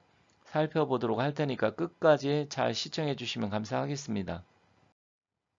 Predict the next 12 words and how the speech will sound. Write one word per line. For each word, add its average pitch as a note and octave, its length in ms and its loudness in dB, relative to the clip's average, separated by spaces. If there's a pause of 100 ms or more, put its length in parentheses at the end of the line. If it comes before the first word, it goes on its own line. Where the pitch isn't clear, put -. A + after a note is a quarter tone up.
(2000)
그리고 D3+ 420 10
풍수적으로 G3+ 840 8
봤을 A#2+ 320 6
때 G#2+ 420 6
강남이 C3 880 4
제가 G#2 380 4
풍수 F3+ 480 -2
구은 D#3 420 2
지역이다 C3 760 6
이렇게 G#2+ 720 4
말씀을 G#2+ 460 4
드렸어요. G#2 600 2